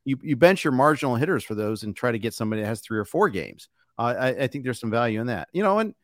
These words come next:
you know, if you got a guy that put, you know, you have to deal with platoons. Now, if you're playing in a ten team or twelve team mixed league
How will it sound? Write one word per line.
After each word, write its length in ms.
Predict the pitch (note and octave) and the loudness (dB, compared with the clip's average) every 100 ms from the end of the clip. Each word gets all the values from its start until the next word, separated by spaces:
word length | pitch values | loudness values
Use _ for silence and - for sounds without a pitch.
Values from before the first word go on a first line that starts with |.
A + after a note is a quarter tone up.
| _ _ - | _ _ -2
you 80 | |
know, 160 | E3+ D3 | 2 2
if 200 | D3+ - | 2 -2
you 60 | C#3 | 6
got 200 | D#3 D#3 | 6 8
a 40 | |
guy 240 | C3+ C#3+ | 6 6
that 220 | D3 D3 - | 6 2 0
put, 160 | C#3+ | -4
you 100 | - | -2
know, 60 | C3 | 0
you 80 | C3 | 0
have 80 | C3 | -2
to 80 | B2 | -2
deal 140 | C3 | 0
with 100 | B2+ | -2
platoons. 380 | B2 - C3+ G2 | -4 -6 -6 0
Now, 200 | C#3 C#3 | 0 0
if 120 | D3+ | 0
you're 80 | F#3+ | 0
playing 440 | - F#3 F#3+ G3 | 4 4 6 4
in 100 | F3+ | 2
a 80 | D3+ | 2
ten 340 | - D3+ E3+ | 0 -4 -4
team 420 | E3+ F3+ F3 G3 F3 | -6 -4 -2 0 0
or 140 | B2 | 0
twelve 320 | - D3 D#3+ | 0 2 2
team 300 | - E3 C3+ | 0 -4 -2
mixed 240 | C#3 E3 D#3+ | -4 -6 -6
league 320 | D#3 D#3 | -4 -4